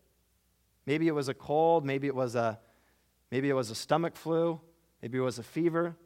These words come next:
Eventually, at some point, you got better rather than getting worse.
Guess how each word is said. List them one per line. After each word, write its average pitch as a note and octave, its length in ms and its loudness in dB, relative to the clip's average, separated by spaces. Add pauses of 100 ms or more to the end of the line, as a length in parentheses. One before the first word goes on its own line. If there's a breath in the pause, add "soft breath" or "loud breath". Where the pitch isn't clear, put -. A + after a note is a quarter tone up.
(600 soft breath)
Eventually, F3+ 640 2
at D3 160 2
some F#3+ 320 0
point, C#3 380 -4 (300)
you F3+ 160 -4
got F3+ 240 4
better C#3+ 360 0 (540)
rather D3+ 320 2
than C#3+ 140 -4
getting C#3 280 -2
worse. D3 480 -12